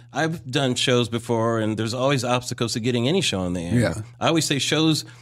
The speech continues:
Speaker 1: are successful in spite of <laughs> what the network does, not because of, not slamming the networks, but, you know, as a writer,
Speaker 2: No,
Speaker 1: creator,
Speaker 2: but in
Speaker 1: it's
Speaker 2: mo-,
Speaker 1: very
Speaker 2: a lot of
Speaker 1: difficult
Speaker 2: ca-
Speaker 1: to, to have a pure vision.
Speaker 2: Right.
Speaker 1: Not saying All in the Family was a pure vision 'cause it was based on something, but it certainly was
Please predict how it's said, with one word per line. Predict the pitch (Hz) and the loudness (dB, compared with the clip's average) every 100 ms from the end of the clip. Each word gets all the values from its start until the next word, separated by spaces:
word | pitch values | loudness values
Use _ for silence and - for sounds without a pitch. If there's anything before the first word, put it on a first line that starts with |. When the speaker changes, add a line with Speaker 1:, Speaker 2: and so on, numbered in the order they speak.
| - | -6
Speaker 1:
are | 123 | -2
successful | 117 143 - 135 - 131 | 0 0 2 0 0 -2
in | 135 131 | 0 0
spite | - - 151 139 | 0 -2 -2 -2
of | 110 123 - 131 | -2 -2 0 -2
<laughs> | |
what | 120 | 0
the | 117 | -2
network | 110 - 127 151 - | -2 -2 -2 -4 -2
does, | 123 107 120 | -4 -2 -2
not | 131 - | -2 -4
because | 113 113 107 | -6 -4 -2
of, | 98 95 - - | -4 -8 -12 -4
not | 208 240 | 0 0
slamming | - 214 180 160 | 2 2 4 4
the | |
networks, | 143 139 107 120 | 4 4 2 0
but, | - 180 | 0 0
you | 262 | 2
know, | 160 127 | 4 4
as | 147 156 | 4 2
a | 151 147 151 127 | 0 0 -2 -2
writer, | 147 147 143 | 0 2 4
Speaker 2:
No, | 180 226 | 8 8
Speaker 1:
creator, | 190 156 | 8 8
Speaker 2:
but | 135 | 8
in | 143 123 | 8 10
Speaker 1:
it's | 123 131 | 8 6
Speaker 2:
mo-, | |
Speaker 1:
very | 160 113 | 6 4
Speaker 2:
a | 156 | 4
lot | - 123 | 4 4
of | |
Speaker 1:
difficult | - 156 | 4 2
Speaker 2:
ca- | 143 | 0
Speaker 1:
to, | 143 147 | -2 -2
to | 135 | -2
have | 151 135 | -2 -2
a | |
pure | 123 - 143 | -4 -2 0
vision. | 123 147 151 110 85 | 0 0 0 -2 -2
Speaker 2:
Right. | 110 104 95 - - - - - | -2 -2 -4 -10 -20 -20 -16 -2
Speaker 1:
Not | 185 220 | -2 0
saying | 220 185 | 2 4
All | 170 | 4
in | |
the | 160 | 2
Family | 170 147 | 2 2
was | 131 120 | 2 0
a | |
pure | 131 202 | 0 0
vision | 120 110 127 | 0 -2 -2
'cause | 135 | -2
it | |
was | 117 107 | -2 0
based | 139 147 120 | 0 0 -2
on | 107 | -2
something, | 120 110 127 | -2 0 0
but | 143 | 0
it | 143 | 0
certainly | - 208 233 208 180 | 0 0 0 0 0
was | 147 143 135 131 - | 2 4 2 2 -2